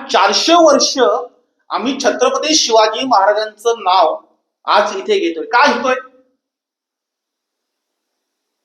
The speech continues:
कारण त्यांनी ते करून ठेवलंय.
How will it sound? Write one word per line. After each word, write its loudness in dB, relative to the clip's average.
कारण 0
त्यांनी 2
ते 0
करून 4
ठेवलंय. 2